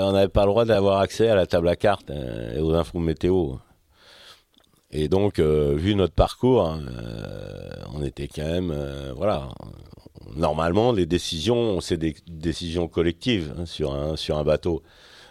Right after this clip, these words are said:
Euh, parce que personne n'est parfait, on est quand même, euh, on est quand même moins con à plusieurs, a priori, hein. Donc, euh, bon, ça dépend des, des fois, ouais.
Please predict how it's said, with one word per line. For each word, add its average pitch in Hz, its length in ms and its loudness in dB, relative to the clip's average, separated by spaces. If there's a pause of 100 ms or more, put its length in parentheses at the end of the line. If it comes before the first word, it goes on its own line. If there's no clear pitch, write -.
(160)
Euh, 55 680 -12
parce 52 140 -14
que - 100 -2
personne 82 400 0
n'est 71 120 0
parfait, 107 360 0
on 82 100 0
est 71 100 -2
quand 78 120 -4
même, 85 220 -2
euh, 67 720 -6 (540)
on 76 140 -6
est 76 100 0
quand 90 120 -2
même 85 140 -2
moins 78 180 -2
con 90 240 -2
à 76 40 0
plusieurs, 87 380 0
a 78 60 -2
priori, 90 440 0
hein. 80 160 -8 (320)
Donc, 76 300 -8
euh, 71 380 -4
bon, 69 240 -8
ça - 160 -8
dépend 65 260 -6
des, 78 160 -4
des 87 180 -4
fois, 104 220 0
ouais. 71 80 -10